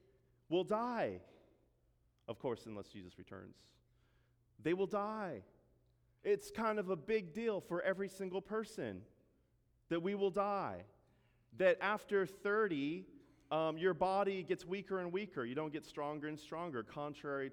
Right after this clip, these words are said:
to whatever supplement people are trying to sell you on the internet. Like, you will get weaker and weaker and not stronger and stronger.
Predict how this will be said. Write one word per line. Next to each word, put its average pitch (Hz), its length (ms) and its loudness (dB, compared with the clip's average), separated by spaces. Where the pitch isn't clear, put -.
to 127 180 -4
whatever 131 260 -4
supplement 127 640 -6
people 123 200 -8
are - 20 -4
trying 113 200 -8
to 107 60 -12
sell 165 220 -4
you 101 380 -4
on 110 120 -6
the 151 60 -6
internet. 104 420 -4
Like, 156 220 2
you 180 140 -2
will 185 140 2
get 180 180 2
weaker 180 300 2
and 180 100 -4
weaker 190 300 0
and 139 80 -2
not 147 160 -2
stronger 147 320 -4
and 160 100 -8
stronger. 170 640 -2